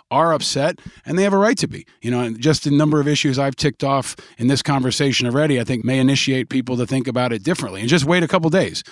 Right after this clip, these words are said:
You know, Trump will give us new reason to be angry. And the question for each of us is what we do about it. So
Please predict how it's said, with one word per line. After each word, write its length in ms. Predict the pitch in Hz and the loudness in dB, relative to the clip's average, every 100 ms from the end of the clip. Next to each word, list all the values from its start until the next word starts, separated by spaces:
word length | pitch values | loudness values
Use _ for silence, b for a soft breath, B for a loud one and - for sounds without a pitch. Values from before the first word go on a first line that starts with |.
| B | B
You 100 | 117 | -4
know, 100 | 127 | -2
Trump 280 | - 156 160 | 2 2 2
will 80 | |
give 180 | 143 139 | 0 2
us 180 | 139 123 | 0 0
new 160 | 135 143 | 2 2
reason 320 | 135 127 135 | 2 0 0
to 80 | 131 | 0
be 120 | 131 | 0
angry. 380 | 120 110 131 175 B B B | 0 0 0 -2 B B B
And 120 | 127 | 0
the 60 | 139 | 2
question 420 | - 165 151 156 | 2 0 2 -2
for 120 | 123 | -2
each 260 | 156 254 - | -2 0 0
of 100 | 131 | 0
us 220 | 135 127 | 0 0
is 140 | 131 | -2
what 100 | 135 | -2
we 100 | 120 | -2
do 220 | 110 220 208 | -2 0 0
about 240 | 110 101 | -2 -8
it. 80 | 107 | -6
So 240 | - 147 | -2 0